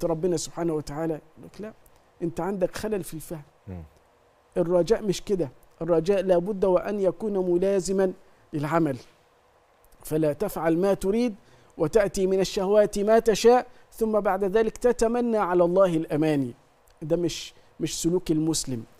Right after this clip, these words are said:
Speaker 1: لا، سلوك المسلم، آه، يعمل ويرجو الله تبارك وتعالى، ومع ذلك لا يعتمد على العمل.
Speaker 2: عمل. صحيح.
Speaker 1: إنما يعتمد على إيه؟ على الله جل في علاه.
Speaker 2: مم.
Speaker 1: لأنه هو الموفق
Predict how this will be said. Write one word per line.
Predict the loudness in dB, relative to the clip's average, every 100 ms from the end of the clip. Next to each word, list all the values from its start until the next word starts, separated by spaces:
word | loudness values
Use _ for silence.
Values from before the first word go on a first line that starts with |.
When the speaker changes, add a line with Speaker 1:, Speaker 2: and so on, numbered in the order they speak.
| _ _
Speaker 1:
لا، | -4 -4
سلوك | -8 -8 -4
المسلم، | -2 -2 -4 -6 -6 -4
آه، | -2 -2
يعمل | 0 0 2 0 -2 -8 _ _ _ _ _ _
ويرجو | 4 6 6 2
الله | 0 2 0
تبارك | 0 0 2 0 0
وتعالى، | -4 -4 -2 0 0 0 -6 _ _ _ _ _
ومع | -4 -2 0 2
ذلك | 4 4 4 -2 -4 -6 _ _
لا | 0 2 4
يعتمد | 2 0 -4 -4 -2 0
على | -2 -2 -2
العمل. | -2 -2 -4
Speaker 2:
عمل. | -4 -10 -20
صحيح. | -18 -8 -4
Speaker 1:
إنما | 0
يعتمد | 0 -2 -2 -2 0
على | -2 -2
إيه؟ | -4 -4 -4 -6 -14 -20 _ _ _ _
على | -8 -8
الله | -6 -6 -6
جل | -8 -10 -10
في | -14
علاه. | -16 -18 -20 -20 -18
Speaker 2:
مم. | -18 -14 -8
Speaker 1:
لأنه | -6 -4 -2
هو | -2 0
الموفق | -2 -2 -2 -4 -6 -6